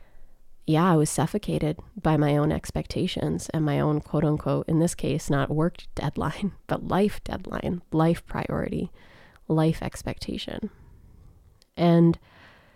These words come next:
it took a lot of reflection and inner work and conversations with Mitch for me to realize, like, I don't want that. I'm not ready for kids right now.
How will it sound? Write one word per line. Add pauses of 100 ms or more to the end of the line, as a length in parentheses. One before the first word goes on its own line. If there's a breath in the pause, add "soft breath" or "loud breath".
(180 soft breath)
it
took (340)
a
lot
of (600)
reflection
and
inner
work
and
conversations
with
Mitch (2000 soft breath)
for
me
to
realize,
like,
I
don't
want
that. (1040 soft breath)
I'm
not
ready
for
kids
right
now.